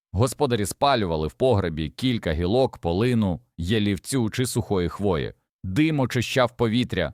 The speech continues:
знищував плісняву та неприємний запах. А заодно і мишей відганяв. Дехто навіть клав кілька сухих гілочок полину прямо між ящиками з картоплею.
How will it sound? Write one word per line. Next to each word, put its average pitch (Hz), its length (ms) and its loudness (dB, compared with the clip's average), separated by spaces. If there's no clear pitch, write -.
знищував 104 560 0
плісняву 98 720 -2
та 90 320 0
неприємний 76 540 -2
запах. 71 440 -6
А 110 160 2
заодно 101 560 0
і 101 220 0
мишей 120 640 -2
відганяв. 90 720 -2
Дехто 120 520 -2
навіть 113 380 0
клав 113 440 0
кілька 110 480 -2
сухих 107 420 -4
гілочок 107 580 -2
полину 110 580 -2
прямо 101 360 0
між 87 220 -4
ящиками 71 560 -4
з - 60 -14
картоплею. 58 600 -8